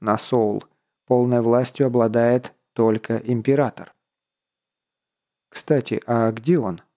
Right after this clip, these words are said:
До меня только сейчас дошло, что шум мы подняли уже знатный, а владыка империи так себя и не проявил, как будто ему все равно или... Придумать чего похуже я так и не успел, Бильда меня оборвал.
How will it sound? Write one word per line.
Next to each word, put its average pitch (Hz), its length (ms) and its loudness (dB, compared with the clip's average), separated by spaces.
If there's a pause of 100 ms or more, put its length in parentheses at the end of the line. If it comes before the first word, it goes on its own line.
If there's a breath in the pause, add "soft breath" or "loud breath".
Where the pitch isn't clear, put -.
(320)
До 123 140 0
меня 151 260 2
только 175 320 0
сейчас 143 460 -2
дошло, 117 420 -2
что - 220 -6
шум 180 260 -2
мы 165 160 2
подняли 147 460 2
уже 139 260 2
знатный, 131 540 -2 (420)
а 113 140 0
владыка 117 500 0
империи 139 400 0
так 110 240 -4
себя 117 320 -2
и 123 140 -2
не 123 120 0
проявил, 127 520 -2 (380)
как 110 200 -2
будто 113 320 -6
ему 110 240 -6
все - 220 -8
равно 107 500 0
или... 110 560 0 (1200)
Придумать 180 420 2
чего 147 300 0
похуже 180 480 0
я 135 180 2
так 139 280 -4
и 139 40 0
не 131 120 0
успел, 120 500 0 (180)
Бильда 151 560 0
меня 120 320 0
оборвал. 107 460 0